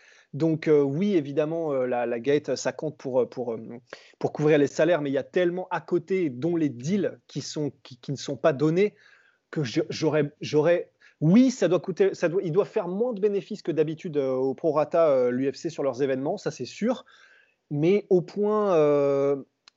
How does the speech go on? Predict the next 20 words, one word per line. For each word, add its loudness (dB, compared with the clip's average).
au 4
point -2
où 2
il -2
faut 0
faire -2
un 0
énorme 0
cut 2
dans 0
le -2
salaire 0
des -2
combattants, -2
je -14
sais, -10
je -16
sais -4
pas, 0
je... -2